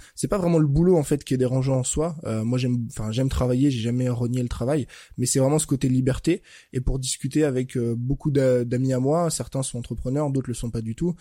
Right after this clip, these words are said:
Euh, ils sont un peu de plus en plus tous à la recherche de cette liberté-là, de pouvoir, euh, bosser un petit peu quand ils veulent, d'où ils veulent, et cetera, et de plus être obligé d'aller, euh, d'aller au boulot tous les matins, de, euh, tu sais, le fameux métro boulot dodo, et cetera.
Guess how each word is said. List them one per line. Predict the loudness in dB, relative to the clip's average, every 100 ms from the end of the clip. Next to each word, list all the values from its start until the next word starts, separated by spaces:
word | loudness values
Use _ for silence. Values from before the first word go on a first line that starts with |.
| -14 -16 -4
Euh, | -2
ils | -2
sont | 0 0
un | 0
peu | 0
de | 0
plus | 0 2
en | 2
plus | 0 -4
tous | -4 -2 0
à |
la | 0
recherche | 0 0 -2 0
de | 0 0
cette | 0 -4 -4
liberté-là, | -4 -2 -2 0 0
de | -2
pouvoir, | -6 0 0 0 -4
euh, | -8 -20 _ -4
bosser | -2 0 0
un | 0
petit | -4 -2
peu | -2
quand | 0 -2
ils | 2
veulent, | 2 2
d'où | 2 0
ils | 2
veulent, | 0 0
et | -2
cetera, | -4 -4 -2 0 0
et |
de | -2
plus | 0 2 2
être | -2 -4
obligé | -4 -2 0
d'aller, | 0 0 0
euh, | 0 -4 -8 -16 -20 -6
d'aller | 0 2
au | 2
boulot | 2 2
tous | 2 0
les | 0
matins, | -2 -2 0 0
de, | 0
euh, | -2 -2 -4 -10
tu | -4
sais, | -4
le | -4
fameux | -4 -4 -2
métro | -2 -4 -4
boulot | -4 -2 -2
dodo, | -2 0 0
et | -2
cetera. | -6 -8 -8